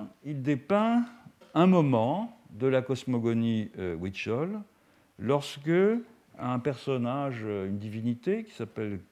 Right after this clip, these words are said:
Kaoyu Mari, l'esprit du cerf et, euh, l'âme des divinités, a, euh, pu convaincre une femme qui s'appelle Tati Yuryanaka de devenir le monde,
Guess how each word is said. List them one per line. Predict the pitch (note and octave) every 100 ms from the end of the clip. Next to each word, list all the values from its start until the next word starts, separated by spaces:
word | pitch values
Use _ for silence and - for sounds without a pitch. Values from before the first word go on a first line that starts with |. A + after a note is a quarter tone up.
| _
Kaoyu | C#3 C#3 C3 C3+
Mari, | B2 A2 A#2+ E3+ A3+ B3+ - _ _ -
l'esprit | A#2+ D#3 - D#3+
du | C3+ C3
cerf | - D#3+ F#3+ A3+ G#3 - _ _ _ _ _ -
et, | C#3 D3+ A#2+
euh, | A#2
l'âme | A#2 C#3+ D3
des | B2
divinités, | A#2 A#2 A#2 A2 A2 D#3 G#3+ A#3+ - - _ _ _ -
a, | C3 D3 D3+
euh, | A2+ B2
pu | A2 - D3+
convaincre | D3+ D3+ D#3 D#3+ -
une | A#2
femme | A2 G2+ F2+ A#2 D#3+ G3+ - -
qui | G#2
s'appelle | - G2 G#2+ G2
Tati | C3+ A#2+ - A#2+ A#2 G#2 G2 _ _ -
Yuryanaka | G2+ G2 D3 B2 A#2+ G#2+ G2 - A2 C#3 F#3+ - - _ _
de | A#2
devenir | B2 D3 E3 F3
le | D3
monde, | B2+ A2 F2+ C2+